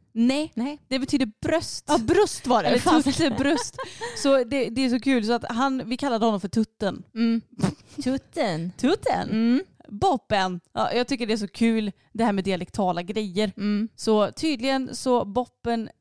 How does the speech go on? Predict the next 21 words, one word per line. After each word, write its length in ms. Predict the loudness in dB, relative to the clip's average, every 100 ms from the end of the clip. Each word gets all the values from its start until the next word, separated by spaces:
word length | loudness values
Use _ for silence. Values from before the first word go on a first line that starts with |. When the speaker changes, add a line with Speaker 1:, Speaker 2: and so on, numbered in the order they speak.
| _
Speaker 1:
är, 180 | -8 -6
var 360 | 0 2 2 -2
ju 200 | -4 -6
våran 260 | -4 -4 -4
lilla 220 | -6 -8
tutte 460 | -4 -4 -4 -4
då. 100 | -4 2
Speaker 2:
Ja, 640 | 2 6 6 6 4 2 -4 -10 -18 -10 -6
det 80 |
var 220 | -6 -6 -6
han. 300 | -8 -8 -2
Speaker 1:
Gulligt 340 | -2 -2 -6
ändå. 260 | -8 -8 -12 -10
Speaker 2:
Mm, 260 | -6 -4 -2
ja, 100 | 0
men 300 | 0 -4 -6
Pebban 520 | -6 -6 -2 0 0
blir 220 | -2 -4
det 80 | -2
väl 200 | -2 -2
mest. 640 | -2 -4 -6 -12 -18 -20